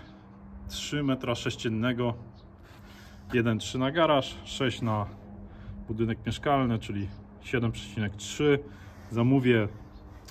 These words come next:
w okolicach tych ośmiu metrów sześciennych w razie czego,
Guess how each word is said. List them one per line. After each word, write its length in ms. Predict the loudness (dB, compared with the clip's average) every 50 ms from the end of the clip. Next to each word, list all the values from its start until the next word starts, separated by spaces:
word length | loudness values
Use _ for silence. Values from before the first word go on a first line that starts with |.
| -20 -20 -20 -16 -10 -6
w 120 | -2 -2
okolicach 540 | 0 2 4 4 4 4 4 2 2 2 2
tych 300 | 2 0 0 0 -4 -16 -16 -18 -18 -18 -18 -18 -20 -20 -18 -16 -12 -4 2
ośmiu 400 | 2 2 2 2 2 2 2 4
metrów 320 | 2 2 0 -2 -4 -4
sześciennych 640 | -2 -4 -2 2 4 4 4 6 4 2 2 2 4
w 40 |
razie 240 | 4 4 6 6 4
czego, 400 | 4 6 4 4 6 4 2 2